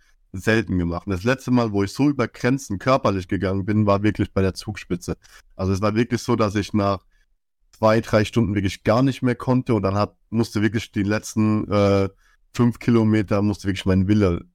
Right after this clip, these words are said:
durchgehen, weil das ist ja keine übliche Gebe-, äh, Bewegung, so ein Paddel, weißt du, du machst ja wirklich so die ganze Zeit, dann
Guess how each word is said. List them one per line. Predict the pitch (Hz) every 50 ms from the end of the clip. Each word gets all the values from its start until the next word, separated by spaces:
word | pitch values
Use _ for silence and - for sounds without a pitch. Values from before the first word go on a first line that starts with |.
| _ _ _
durchgehen, | - 92 87 - - 92 90 87
weil | 87 87 92 90 - _ _ _
das | - 98
ist | 110 113 -
ja | 123 107
keine | - - 123 120 123
übliche | 117 135 131 - - 120 107 - 95
Gebe-, | 104 98 90 107 - -
äh, | - 107
Bewegung, | 95 90 101 92 110 123 123 107 98 87
so | - -
ein | 87 82
Paddel, | 80 113 113 - 95 87
weißt | 82 92 92 -
du, | 113
du | 101 95
machst | 98 101 - -
ja | 101 98
wirklich | 101 92 98 90
so | - - - 123 135 143 139 _ - - _ -
die | 107 95
ganze | 87 123 120 135 131 131 117
Zeit, | - - 127 123 131 131 - _ _ _ _
dann | - 104 107 110 110 -